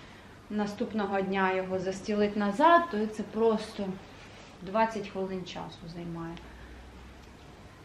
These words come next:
Так, а ну, дивіться, з песиком. З песиком прям дуже співпадає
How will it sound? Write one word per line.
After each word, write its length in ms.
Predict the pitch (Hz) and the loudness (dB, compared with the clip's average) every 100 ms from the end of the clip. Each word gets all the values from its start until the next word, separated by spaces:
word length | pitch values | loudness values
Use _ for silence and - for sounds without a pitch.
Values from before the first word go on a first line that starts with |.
| - | -8
Так, 300 | - 202 - 220 | 0 0 0 -4
а 100 | 233 | 0
ну, 200 | 220 208 - - - - - - - - - - - - - | 0 0 -4 -10 -16 -10 -10 -10 -16 -14 -14 -12 -16 -18 -12
дивіться, 520 | 196 214 214 185 - 190 - - - - - - - | -2 0 2 -2 -8 -14 -14 -18 -20 -20 -18 -18 -18
з 40 | |
песиком. 640 | - 233 226 - - 196 180 175 - - - - - - - 330 302 277 233 214 - - - - - - | 2 4 4 2 -4 -4 -4 -6 -12 -16 -16 -10 -8 -8 -4 -2 -2 -4 -8 -12 -16 -18 -18 -18 -18 -18
З 120 | - | -8
песиком 560 | 240 254 233 214 214 208 | -4 -4 -4 -6 -4 -4
прям 280 | 214 208 208 202 | -2 -2 0 0
дуже 200 | 208 196 | -2 -4
співпадає 800 | - - - 196 180 185 185 | -8 -12 -8 -4 -2 -2 -4